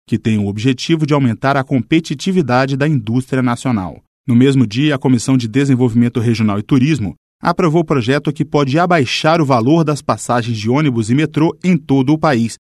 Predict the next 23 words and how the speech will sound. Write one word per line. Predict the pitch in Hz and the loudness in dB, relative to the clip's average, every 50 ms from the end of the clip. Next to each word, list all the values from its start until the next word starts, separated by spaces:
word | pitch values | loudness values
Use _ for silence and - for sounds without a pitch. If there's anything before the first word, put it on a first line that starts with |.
| _ _ _ _ | _ _ _ _
por | - 131 113 | 0 2 4
meio | 120 120 120 120 | 4 4 4 4
da | 113 110 | 2 0
redução | 104 127 151 139 131 - - 113 107 | 0 0 0 0 0 -2 -2 -4 -4
de | 101 123 | -2 -2
impostos | 147 143 - - 135 139 143 - - 117 - | -2 -2 -2 0 0 0 0 0 -4 -6 -4
sobre | - 160 160 160 | -4 -2 -2 -2
o | |
serviço | 147 - 135 110 98 110 - - | -2 -2 -2 -2 -2 -4 -4 -4
de | 107 113 | -6 -4
transporte | - - 175 175 - - - 151 160 165 - - 180 - _ _ _ _ _ _ _ _ | -2 -2 -2 -2 -2 -2 0 0 0 0 -2 -6 -8 -10 _ _ _ _ _ _ _ _
e | 202 190 | -2 0
sobre | - - 196 180 180 | 2 2 2 2 2
a | 165 | 0
compra | 139 - - 139 147 135 139 131 | 0 0 0 0 0 2 0 -2
de | 120 101 110 | -2 -2 -2
óleo | 113 117 139 143 | 0 0 0 0
diesel, | 120 - 151 170 156 175 175 - _ _ - | 0 -2 -2 -2 -2 -2 -4 -6 _ _ -12
chassis, | - - - 160 123 - - - 143 151 156 - - _ _ _ - | -6 -2 -2 -2 -2 -2 -4 -4 -4 -4 -4 -6 -12 _ _ _ -8
carrocerias, | - 123 95 113 135 131 - 151 123 123 143 160 170 165 - - - | -6 -4 -2 0 0 0 2 0 0 2 2 0 0 0 -2 -8 -4
veículos | 147 170 180 139 127 135 135 151 143 139 - - | 0 0 2 2 2 2 0 0 -2 -2 -4 -8
e | 143 | -2
pneus. | - 156 143 120 95 85 78 - - - | 0 2 2 2 0 -2 -6 -12 -18 -20